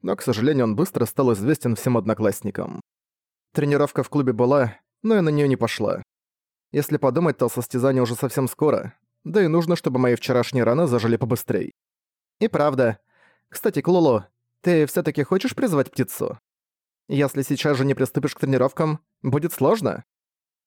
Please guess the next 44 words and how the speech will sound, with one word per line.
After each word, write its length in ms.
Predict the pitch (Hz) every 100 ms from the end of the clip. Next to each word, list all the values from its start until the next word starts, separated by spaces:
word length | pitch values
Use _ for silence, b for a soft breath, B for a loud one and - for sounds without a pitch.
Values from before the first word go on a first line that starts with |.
| -
Но 360 | 165 156 143
хоть 220 | - 151
я 80 | 143
только 280 | 147 135 139
об 100 | 135
этом 220 | 139 135
и 40 | 131
думала 320 | 190 160 131
до 80 | 120
поздней 300 | 131 117 123
ночи, 440 | 147 - 127 113 - _ _
но 160 | 139 143
так 200 | 135 143
ни 80 | 160
к 40 |
чему 260 | - 202 127
и 40 |
не 80 | 120
пришла. 480 | 120 - 104 - - _ _ _ _ _ _
Всё 300 | - - 160
будет 300 | 156 151 143
очень 260 | 139 - 139
плохо, 320 | 113 160 160
если 280 | 117 107 117
быстро 340 | 107 123 117
не 120 | 113 113
определиться. 840 | 104 104 110 165 - 120 117 110 _ _ _
Клюэль 360 | - 117 120 113
отлично 420 | - 110 - 202
это 120 | 110
понимала. 720 | 117 113 110 101 87 - 110 _ _ _ _ _
Но, 260 | 104 117
как 200 | 143 139
правильно 400 | - 143 131 117
отметила 420 | 110 131 131 117 107
Мио, 420 | 135 165 123 110 - _ _ -
девушка 440 | 156 208 185 -
до 120 | 117
сих 200 | - 117
пор 160 | - 240
размышляла 540 | 120 110 - 196 147
только 300 | - 127 120
о 40 | 107
птицах, 580 | - 175 - 110 -